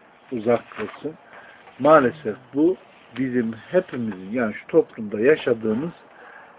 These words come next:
e, bir kavmin helak olduğu bu üç sebebi de ne yapıyorsun? Çok rahatlıkla bulursun. Mesela <clears throat> seyyar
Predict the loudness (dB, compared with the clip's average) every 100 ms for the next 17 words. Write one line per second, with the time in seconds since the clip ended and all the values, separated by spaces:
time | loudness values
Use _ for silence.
0 | -20 -16 -12 -10 -10 -12 -12 -14 -14 -16
1 | -18 -16 -16 -12 -14 -14 -18 -20 -20 0
2 | 0 0 6 8 8 4 0 6 6 6
3 | 0 0 -4 -6 -10 -10 0 2 4 0
4 | 2 2 4 2 2 -2 -4 -4 -12 -12
5 | -20 -20 -20 -20 _ -8 -8 -2 0 0
6 | -2 -12 -10 -10 -8 -14 -16 -18 -20 -20
7 | _ -20 -20 -20 -20 -20 _ -8 2 6
8 | 6 6 0 _ 4 6 6 2 -6 0
9 | 6 10 8